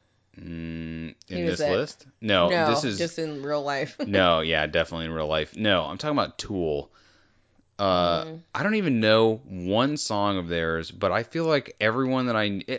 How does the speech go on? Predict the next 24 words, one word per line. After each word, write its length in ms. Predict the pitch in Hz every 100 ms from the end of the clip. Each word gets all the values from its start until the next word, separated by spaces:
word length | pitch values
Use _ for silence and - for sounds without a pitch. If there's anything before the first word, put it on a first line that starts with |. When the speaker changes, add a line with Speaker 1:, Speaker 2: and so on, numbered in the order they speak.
| -
Speaker 1:
not 220 | 170 196
everyone 360 | 120 120 120 117
I 100 | 110
knew, 300 | 110 107 107
but 240 | - 101 98
I 60 | 113
would 160 | 143 135
say 180 | 127
every, 280 | 113 117 120
Speaker 2:
<laughs> 100 | 107
Speaker 1:
like, 140 | 98 -
third 320 | 120 113 101
person 340 | 101 104 -
I 120 | 95 104
ever 260 | 107 101
met 480 | 95 98 92 - -
from 160 | 107 101
the 80 |
time 280 | 92 98 98
I 80 | 98
hit 160 | 101 85
middle 280 | 98 95
school 320 | - - 95 69
on 480 | 87 85 82 80